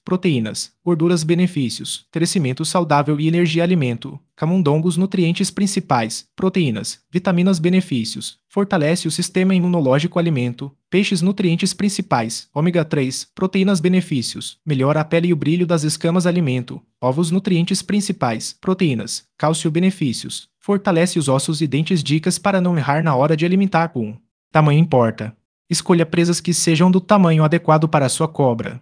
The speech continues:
Uma cobra pequena não vai conseguir engolir um rato gigante. Dois, fique de olho na temperatura.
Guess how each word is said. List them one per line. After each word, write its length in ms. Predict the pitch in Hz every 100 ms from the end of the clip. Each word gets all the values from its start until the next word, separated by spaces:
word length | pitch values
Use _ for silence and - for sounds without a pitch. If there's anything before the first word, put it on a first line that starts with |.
| _ _ -
Uma 160 | 196 220
cobra 280 | 202 180 185
pequena 420 | 190 160 147 151
não 140 | 170
vai 120 | 185
conseguir 520 | 180 170 - 170 135 131
engolir 320 | 156 165 170
um 100 | 180
rato 320 | 143 - 147
gigante. 640 | 147 151 127 110 - - _ _ _
Dois, 460 | 190 143 120 - _ _ _ -
fique 180 | 190
de 100 | 151
olho 200 | 139 135
na 100 | 143
temperatura. 800 | 139 190 202 180 175 139 117 110